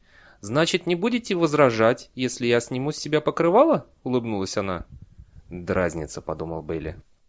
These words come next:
Надо бы поймать ее на слове, но вслух сказал: «Не отвлекайте меня от работы, обсудим в другой раз». «А ничего, что я сижу в нем, или мне одеться более официально?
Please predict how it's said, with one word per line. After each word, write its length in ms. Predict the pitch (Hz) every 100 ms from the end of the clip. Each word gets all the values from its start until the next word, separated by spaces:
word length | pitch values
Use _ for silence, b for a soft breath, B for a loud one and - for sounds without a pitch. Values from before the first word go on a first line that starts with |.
| _ _ _ _
Надо 360 | - 101 101 98
бы 120 | 101
поймать 460 | - 107 110 85 -
ее 100 | 85
на 120 | 87
слове, 400 | - 95 76 - _ _ _
но 140 | 120
вслух 280 | 120 - 170
сказал: 500 | - 127 98 80 67 _ _ b b b _
«Не 80 | 95
отвлекайте 580 | 95 104 107 185 - 120
меня 200 | 95 90
от 100 | -
работы, 480 | 90 90 78 76 76 _
обсудим 420 | - 85 - 185 156
в 40 |
другой 280 | 131 131 123
раз». 340 | 87 71 - _ _ _ _ B B B
«А 100 | 98
ничего, 600 | 113 113 - 143 254 302 -
что 240 | - -
я 100 | 170
сижу 340 | 151 156 147 160
в 120 | 151
нем, 340 | 151 98 87 - _
или 180 | 156 160
мне 260 | 147 131 113
одеться 420 | 104 104 101 120
более 240 | 127 131
официально? 600 | 139 147 - 143 151 151